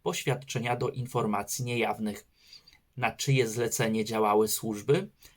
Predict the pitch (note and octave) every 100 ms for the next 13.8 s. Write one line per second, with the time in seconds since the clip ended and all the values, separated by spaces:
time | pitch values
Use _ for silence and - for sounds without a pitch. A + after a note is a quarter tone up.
0 | _ - A2 B2+ C#3 C3 A#2 - A#2 A2+
1 | B2 B2 A#2 A2 - G#2+ G#2+ - A2 -
2 | - _ _ - - _ - B2 A2+ F#3+
3 | G#3 D3 A#2 A2 A#2+ C3 C#3 A#2 - B2
4 | - - - _ _ - C#3 G#3+ - A#2+
5 | G#2+ - C#3 D3+ D#3+ D#3 D#3 C#3 C#3 B2
6 | A2 A#2+ A#2+ G#2+ - - A#2+ A2 - A2
7 | G#2+ G#2+ G#2 G#2 G#2 A#2+ C3 C#3 D3+ -
8 | _ _ _ - A#2+ - C3 B2 C3 A#2
9 | G#2+ A2+ - - - - _ D3+ F#3 -
10 | D3 B2+ A#2 A2 - C3 D3+ C#3+ D3 A2+
11 | G#2+ B2 B2 A2 G#2+ G#2+ A2+ A2+ C3 D3+
12 | C#3 - _ - - - - - C#3+ C#3
13 | B2 - B2+ A2 G2+ G#2 A2 A2